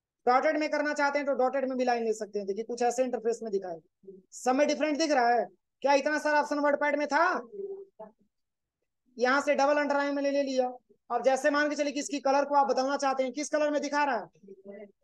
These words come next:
Red color में दिखा रहा है। हम ये चाहते हैं कि underline का color green हो जाए तो selection करिए, underline पे आ जाइए और यहाँ से more underline color का option दिया हुआ है, यहाँ से आप इसके लिए green ले लीजिए,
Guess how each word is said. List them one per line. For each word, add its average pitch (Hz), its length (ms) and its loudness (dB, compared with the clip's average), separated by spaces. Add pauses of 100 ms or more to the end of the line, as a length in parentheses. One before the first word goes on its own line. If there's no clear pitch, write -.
(580)
Red 285 280 2
color 294 180 2
में 277 120 2
दिखा 254 260 0
रहा 202 100 0
है। 160 180 -16 (240)
हम 240 160 0
ये 311 120 6
चाहते 294 280 4
हैं 302 100 0
कि 294 80 0
underline 277 400 2
का 285 120 2
color 285 260 2
green 285 280 0
हो 269 100 2
जाए 254 300 2 (280)
तो 240 100 0
selection 254 420 -2
करिए, 294 360 2 (400)
underline 262 420 2
पे 294 100 0
आ 277 100 6
जाइए 254 460 2 (300)
और 240 160 4
यहाँ 254 220 0
से 269 140 -2
more 269 220 0
underline 262 420 -2
color 254 240 0
का 254 100 0
option 269 200 -4
दिया 254 180 4
हुआ 233 260 6
है, 269 180 -2 (320)
यहाँ 240 240 2
से 254 120 -2
आप 247 160 0
इसके 254 200 -4
लिए 247 120 2
green 240 220 0
ले 262 100 4
लीजिए, 254 300 -2